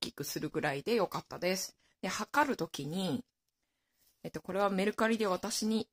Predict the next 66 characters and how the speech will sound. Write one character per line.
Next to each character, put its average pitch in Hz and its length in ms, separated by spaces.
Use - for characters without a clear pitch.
あ 160 100
の、 160 180
ミ 214 200
ト 220 140
ン 180 160
を 170 200
オ 185 60
ー - 40
ダ 185 100
ー - 20
す - 140
る 170 100
方 180 320
に 160 120
も 147 120
ち - 100
ょ - 20
っ - 40
と - 160
お 151 180
願 147 340
い - 160
し - 140
た 156 120
い 147 60
ん 143 60
で 156 100
す - 140
が、 170 200
中 214 300
指 233 280
の 165 100
一 165 220
番 180 240
長 190 240
い 254 100
と 160 120
こ 151 140
ろ 143 80
か 139 200
ら、 151 280
え 151 140
っ 147 120
と、 - 240
こ - 120
の 196 180
親 226 240
指 214 340
の 147 220
付 - 280
け 180 40
根 175 100
の 147 140
真 160 200
ん 180 100
中 175 260
ら 165 120
辺 165 240
の 160 100
長 156 280
さ - 220
を - 80
測 170 360
り 131 80
ま 180 220
す。 - 220